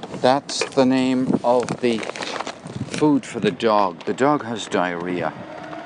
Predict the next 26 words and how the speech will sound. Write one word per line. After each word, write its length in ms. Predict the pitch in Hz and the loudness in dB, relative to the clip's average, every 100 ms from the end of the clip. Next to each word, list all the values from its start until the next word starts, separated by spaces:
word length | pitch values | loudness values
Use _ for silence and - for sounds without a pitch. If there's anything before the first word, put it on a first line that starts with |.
| - - - - - | -12 -12 -12 -10 -4
to 80 | |
be 120 | 92 101 | 0 0
blunt, 520 | 98 95 82 78 - - - - - - - - - - | 2 2 0 -6 -14 -16 -18 -16 -14 -8 -10 -10 -10 -4
and 100 | 92 | -4
it's 120 | - | 2
going 260 | 117 113 | 4 4
on 180 | 110 101 | 2 0
too 260 | - 123 120 | -4 0 4
long. 340 | 101 85 80 - - - - - - - - - - - - | 4 2 -2 -12 -18 -18 -18 -18 -18 -18 -18 -18 -18 -18 -2
So 180 | 113 | 2
I 40 | 98 | 2
bought 260 | 87 110 | 4 4
a 80 | 107 | 2
two 260 | - - 147 | -2 -6 -6
kilo 440 | - 135 117 101 | -2 0 2 0
bag, 420 | 85 95 90 92 92 - - - | 2 2 2 0 -8 -16 -16 -14
twenty 500 | - 139 139 - 120 | -2 0 0 -2 -6
euros. 680 | 101 110 107 87 110 131 - - - - - - - - - - | 0 2 2 0 -2 -6 -12 -14 -14 -12 -12 -10 -10 -6 -4 -2
I 80 | |
don't 200 | - 147 | 2 2
think 200 | - 117 | 2 0
this 220 | 117 107 101 | 0 0 -2
is 100 | - | -2
particularly 720 | 113 - 120 - 107 95 - - - - - - | -4 -2 -6 -2 2 2 0 -10 -12 -10 -12 -10
cheap 320 | - - 131 - | -4 0 0 -4
stuff. 560 | - 135 98 104 - | 2 6 6 4 -8